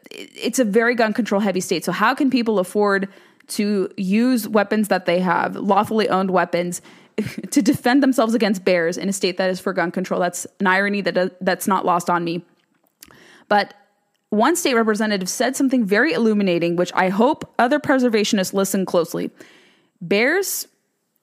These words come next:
it started out as a nuisance, but it, this is no longer a nuisance," said Representative Eleni Kavros de Gras, a Democrat who represents the area of Avon and other nearby neighborhoods. "We have anthropomorphized them,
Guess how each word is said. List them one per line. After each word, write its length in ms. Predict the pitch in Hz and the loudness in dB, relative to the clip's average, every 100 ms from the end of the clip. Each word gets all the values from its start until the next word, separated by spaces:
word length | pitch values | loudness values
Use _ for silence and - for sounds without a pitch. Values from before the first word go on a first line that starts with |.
| _ - | _ -4
it 180 | 208 240 | -4 -2
started 400 | - 240 214 196 | 0 2 2 0
out 220 | - 190 - | 0 0 0
as 160 | 175 185 | -2 0
a 280 | 180 196 220 | -2 -4 -2
nuisance, 500 | 202 196 185 156 - | -2 0 -2 -6 -4
but 180 | 202 196 | -2 -2
it, 120 | - | -2
this 180 | 240 262 | -2 0
is 140 | 226 | 0
no 140 | 220 | 0
longer 320 | 214 190 190 202 | 0 0 -2 -2
a 140 | 196 | -2
nuisance," 460 | 196 208 202 180 - | -2 -2 -2 -6 -2
said 300 | 170 170 - | -2 -2 -4
Representative 880 | 185 185 214 202 196 180 175 180 - _ _ - | -2 0 0 0 0 2 0 0 -8 _ _ -6
Eleni 380 | 175 190 208 202 | 0 0 0 -2
Kavros 560 | - 202 190 180 180 | 0 0 2 0 -2
de 120 | - 185 | -4 0
Gras, 320 | 175 123 - | 2 0 0
a 80 | 180 | 0
Democrat 400 | 196 208 196 185 | 0 0 -2 -2
who 100 | 190 | 0
represents 520 | 185 196 254 233 226 | -2 0 0 0 0
the 180 | 202 - | -4 0
area 560 | 175 170 175 180 214 - | 0 2 2 0 -2 -4
of 120 | 196 - | -4 0
Avon 440 | 190 180 180 175 | 0 0 -2 -4
and 180 | 175 180 | -6 -8
other 420 | - 175 180 180 - | -4 0 2 0 -2
nearby 320 | 180 175 165 | -4 0 0
neighborhoods. 640 | 180 208 175 165 - - - - - - - | 0 0 0 -2 -6 -10 -20 -20 -20 -20 -4
"We 140 | 214 | 0
have 120 | 240 - | 0 0
anthropomorphized 880 | 269 339 320 269 294 349 247 175 170 | 0 0 -2 0 2 2 2 0 0
them, 300 | 156 156 | -2 -2